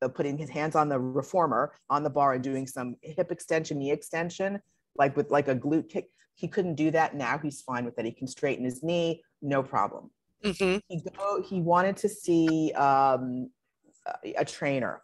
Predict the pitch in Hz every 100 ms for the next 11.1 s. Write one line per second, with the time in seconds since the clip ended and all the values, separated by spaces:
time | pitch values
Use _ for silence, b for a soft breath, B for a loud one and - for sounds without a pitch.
0 | _ - 147 143 139 135 135 - 135 131
1 | 127 127 127 - b b b b - -
2 | 117 135 135 131 151 151 143 - 156 139
3 | 123 - 151 147 147 - 147 143 139 131
4 | 131 127 135 131 131 123 156 156 151 147
5 | 123 123 123 - 127 131 - - - -
6 | - 131 131 127 120 - 120 - 143 147
7 | 156 - 151 143 131 131 131 131 135 -
8 | _ _ _ - - 135 135 160 131 120
9 | 127 104 95 87 - _ _ _ - 156
10 | 165 165 175 175 - - 170 113 113 220